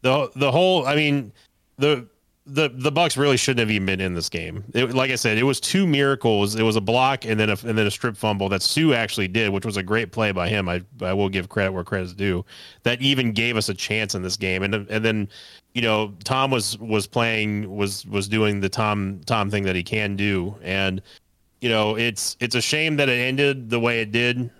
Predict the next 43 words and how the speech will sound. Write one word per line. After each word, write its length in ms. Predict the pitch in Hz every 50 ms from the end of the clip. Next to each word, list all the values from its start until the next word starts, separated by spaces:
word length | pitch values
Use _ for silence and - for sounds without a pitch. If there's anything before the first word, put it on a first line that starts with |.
| _ _ -
Um, 400 | 98 101 104 101 101 95 95 95
but 400 | 98 113 110 110 107 - - _ _
I'm 160 | - 110 110 110
not 200 | 117 117 113 -
surprised. 640 | - 95 - 139 151 160 165 165 165 143 - - - - - _ _ _ _ _
And 520 | 110 107 110 110 110 107 107 110 110 107
when 120 | 110 117 113
I 60 | 113
saw 220 | 110 - 131 127
it 60 | 127 120
happen, 340 | 127 127 131 127 131 127
I, 100 | 120 110 110 107 104 98 - _ 90
I 120 | 95 101 101
wasn't 280 | 107 110 101 95 92
mad 280 | 104 107 110 117 117 110
or 60 | 113
anything. 180 | 113 107 123 120
I 20 |
was 80 | 117 110
like, 100 | 113 113
"Yeah, 200 | 151 202 190 135 - - - -
I, 100 | 104 117 117 120 120
it's, 240 | 117 - - - - - _
it's 180 | 113 113 - -
what 180 | 120 127 131
I've 80 | 127 135
been 100 | 139 131
saying 380 | 123 - 131 131 131 123 123 113
all, 600 | 98 107 110 110 120 123 123 127 131 131 120 - _ _ _ _ _ _ _
all 220 | - 117 131 143
season. 460 | 135 - 147 165 190 165 135 87 80 85
You, 260 | 98 113 117 107 110 - -
you, 160 | 131 123 123
we 100 | 127 131
cannot 460 | 120 - - 139 135 139 151 - -
pa-, 260 | - 135 139 147 143 117
we 120 | 123 131
cannot 260 | 139 131 139 151 131
cover 240 | - 151 151 147 147
the 80 | 147 131
pass. 360 | - 170 165 127 90 92 -
We 100 | 107 110
literally 600 | 104 113 131 139 143 147 139 139 139 135 131 123